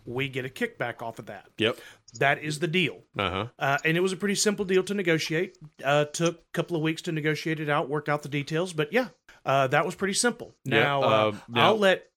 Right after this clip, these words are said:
Speaker 1: Jerry explain this other sponsor.
Speaker 2: Yeah, so, well, well, obviously we'll get Anchor dot F M out of the way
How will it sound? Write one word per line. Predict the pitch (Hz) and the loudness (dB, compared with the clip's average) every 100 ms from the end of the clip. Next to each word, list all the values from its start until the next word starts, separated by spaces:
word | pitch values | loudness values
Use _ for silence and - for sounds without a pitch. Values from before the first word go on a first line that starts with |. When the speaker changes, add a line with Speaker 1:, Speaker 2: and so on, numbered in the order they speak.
| _ | _
Speaker 1:
Jerry | - 170 254 160 151 | 0 2 4 2 0
explain | 151 151 147 | -4 0 0
this | 143 151 - | 0 -4 -2
other | 254 208 147 | 2 4 2
sponsor. | - - 120 110 107 - - | -2 -8 -8 -8 -12 -14 -2
Speaker 2:
Yeah, | 131 120 - | 2 2 0
so, | - 123 120 | 2 6 6
well, | 120 117 - | 6 2 2
well, | 147 | 4
obviously | 143 156 135 123 | 6 4 4 0
we'll | 117 | 2
get | 120 120 | 0 0
Anchor | 117 110 | -2 -2
dot | 110 107 | 0 0
F | 101 101 | 0 0
M | 104 | 0
out | 98 92 | -2 -4
of | |
the | 90 | -4
way | 92 92 | -4 -6